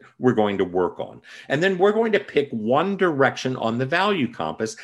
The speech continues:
and try to stay focused on that direction. I'm gonna give you a specific amount of time, about two minutes,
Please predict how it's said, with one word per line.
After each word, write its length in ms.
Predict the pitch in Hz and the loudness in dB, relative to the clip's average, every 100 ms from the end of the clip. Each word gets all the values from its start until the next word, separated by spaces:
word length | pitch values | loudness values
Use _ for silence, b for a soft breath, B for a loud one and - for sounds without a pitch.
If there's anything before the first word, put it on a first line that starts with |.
| B B | B B
and 260 | 131 127 | -2 -2
try 440 | - - 233 262 277 | -8 0 2 2 2
to 100 | 247 | 0
stay 240 | - 185 | 0 -2
focused 500 | 160 151 143 147 - | 0 2 2 0 -4
on 280 | - 120 110 | -2 0 0
that 300 | 107 110 - | 0 -2 -2
direction. 540 | 104 92 87 - - - _ B B B B - | -4 -2 -4 -6 -20 -20 _ B B B B -4
I'm 120 | 98 | 0
gonna 160 | 113 | 2
give 200 | 113 131 | 2 4
you 100 | 131 | 4
a 60 | 113 | 4
specific 540 | - - - 170 185 | 2 -4 -2 0 0
amount 280 | 185 160 151 | 0 0 0
of 100 | 147 | -2
time, 360 | - 80 80 117 | -4 -4 -2 -2
about 280 | 104 92 - | -4 -4 -2
two 200 | 208 202 | 0 2
minutes, 420 | 104 90 - | 0 -4 -8